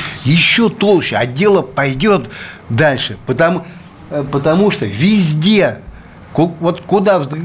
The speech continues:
взгляд не б-, не брось, не брось, ты увидишь курьера, доставляющего еду, они И в магазин уже перестали х-, перестали ходить.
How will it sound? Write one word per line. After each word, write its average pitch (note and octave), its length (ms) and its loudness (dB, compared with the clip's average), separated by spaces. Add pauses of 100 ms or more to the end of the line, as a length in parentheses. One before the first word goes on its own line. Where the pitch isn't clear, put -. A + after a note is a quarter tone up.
(140)
взгляд E3 360 2
не D3+ 140 4
б-, D#3 160 -2
не E3 160 4
брось, G3 360 2 (160)
не D3+ 180 2
брось, G3 240 2
ты - 140 0
увидишь D#3 360 4
курьера, D#3 640 2
доставляющего A#2+ 880 -2
еду, D#3+ 580 2 (560)
они A#3 280 0 (460)
И F#3 80 4
в G3+ 100 4
магазин A#3+ 580 2
уже F3+ 220 0
перестали F3 600 0
х-, - 200 -12 (180)
перестали D#3+ 500 2
ходить. C#3 380 -2